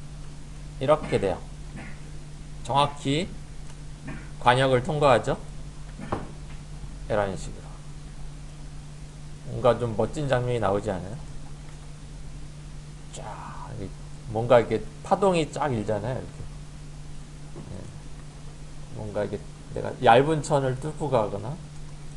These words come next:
이런 거, 그 종이 찢어지는 느낌도 할 수 있어요. 이게 종이가 있다 했을 때 종이를 확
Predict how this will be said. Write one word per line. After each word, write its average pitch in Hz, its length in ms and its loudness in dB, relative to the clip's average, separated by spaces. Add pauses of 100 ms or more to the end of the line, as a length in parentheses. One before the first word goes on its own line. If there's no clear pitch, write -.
(280)
이런 151 220 6
거, 170 140 8
그 147 160 2
종이 180 360 4
찢어지는 196 560 6
느낌도 139 420 2
할 151 140 6
수 147 100 -4
있어요. 104 320 -4 (140)
이게 107 160 -2
종이가 139 400 4
있다 107 300 4
했을 95 260 0
때 123 120 -4
종이를 117 540 0 (300)
확 - 120 -10